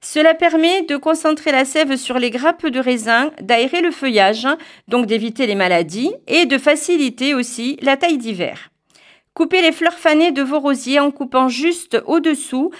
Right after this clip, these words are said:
de la deuxième paire de feuilles qui se trouve sous la rose défleurie. Cela encourage une nouvelle floraison.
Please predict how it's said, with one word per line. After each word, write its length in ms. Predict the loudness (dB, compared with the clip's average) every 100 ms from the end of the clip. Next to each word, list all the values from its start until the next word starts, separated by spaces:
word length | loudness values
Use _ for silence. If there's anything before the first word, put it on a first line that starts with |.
| -20 -6
de 120 | 2
la 160 | 4 2
deuxième 560 | 0 -2 0 2 2
paire 320 | 2 0 0
de 100 | -2
feuilles 480 | -4 2 2 2 0 -2 -6
qui 120 | -6
se 140 | -4 -4
trouve 360 | -4 -4 -2
sous 200 | -4 -2
la 100 | 0
rose 260 | 2 0 -2
défleurie. 680 | -4 -2 -4 -4 -8 -8 -10 _ _ _ _ _ _ -8
Cela 300 | 2 4 4
encourage 400 | 2 2 2 4
une 160 | 2
nouvelle 280 | 4 2 0
floraison. 500 | -2 -2 -2 -4 -12